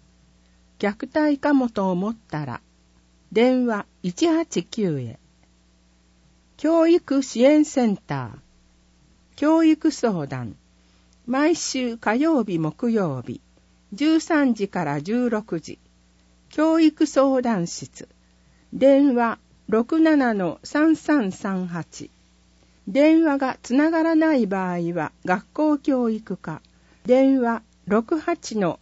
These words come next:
九八三三までご連絡ください。いじめ百当番ダイヤル。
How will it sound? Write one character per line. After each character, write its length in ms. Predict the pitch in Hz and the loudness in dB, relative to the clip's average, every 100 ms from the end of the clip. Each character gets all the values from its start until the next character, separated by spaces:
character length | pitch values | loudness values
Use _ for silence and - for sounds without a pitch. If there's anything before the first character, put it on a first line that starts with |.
| - | -12
九 300 | - 311 330 | 0 2 4
八 320 | 339 339 - | 2 -2 -4
三 260 | 226 294 330 | -2 2 2
三 380 | 320 339 302 254 | 0 0 2 2
ま 100 | 202 | 0
で 160 | 175 | 0
ご 160 | 143 180 | 0 0
連 240 | 233 254 | 0 0
絡 240 | 240 226 202 | -2 -2 -6
く 140 | - | -4
だ 160 | 180 170 | -6 -6
さ 240 | - 147 | -8 -8
い。 80 | 123 - _ _ _ _ _ _ _ _ _ _ - | -10 -14 _ _ _ _ _ _ _ _ _ _ -6
い 100 | 196 | -4
じ 200 | 277 294 | 2 6
め 220 | 285 277 | 6 4
百 340 | - 214 208 349 | 0 -4 -2 -2
当 280 | 320 330 330 | 2 2 4
番 300 | 311 294 277 | 4 4 4
ダ 160 | 233 | 2
イ 140 | 185 160 | 0 0
ヤ 140 | 127 | -4
ル。 160 | 131 | -6